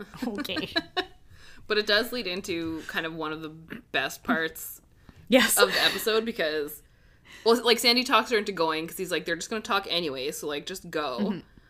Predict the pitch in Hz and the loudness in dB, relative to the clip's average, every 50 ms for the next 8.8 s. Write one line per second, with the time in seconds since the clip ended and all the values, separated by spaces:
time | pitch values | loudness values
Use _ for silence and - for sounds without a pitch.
0 | _ - _ - 170 160 151 147 143 135 131 127 - - - - _ _ - 370 | _ -20 _ -6 -6 -4 -2 -2 -4 -4 -4 -8 -10 -18 -20 -20 _ _ -20 -20
1 | 330 - - _ - - 78 - - 92 - - - - 117 113 123 95 71 - | -20 -20 -12 _ -8 -8 -6 -8 -8 -10 -10 -10 -10 -10 -10 -8 -8 -8 -8 -8
2 | - - 87 - 62 57 - - - _ _ - 196 196 190 208 - 214 208 202 | -8 -8 -8 -8 -10 -14 -16 -18 -20 _ _ -2 -2 0 0 0 0 0 0 0
3 | 202 196 185 185 185 - - 170 165 160 160 156 156 151 147 143 143 147 170 226 | 2 2 2 0 0 -2 -4 -4 -4 -2 -2 -2 -2 -2 -4 -6 -6 -6 -6 -8
4 | 262 294 294 - - - 208 226 208 208 - - - - - - - - 269 - | -8 -8 -8 -6 0 4 6 6 6 6 2 -2 -4 -6 -14 -20 -20 -20 -18 -4
5 | - 220 214 208 196 180 147 147 160 175 202 208 214 208 - 214 208 403 - - | 0 4 4 4 4 4 2 2 2 2 2 0 -2 0 0 0 0 4 10 12
6 | 480 - 605 605 - - 494 508 508 - 494 466 480 - - 453 349 403 403 381 | 12 12 12 12 12 12 12 12 12 12 8 6 6 8 8 12 12 12 12 10
7 | 359 381 - - - 339 349 269 311 339 - - - 294 254 254 240 240 285 311 | 6 2 -2 0 6 6 6 6 6 0 -2 2 2 4 6 6 4 4 2 -2
8 | - - 311 302 277 254 247 247 233 220 202 202 196 190 190 | 0 2 2 4 4 4 2 2 2 4 4 4 2 0 -2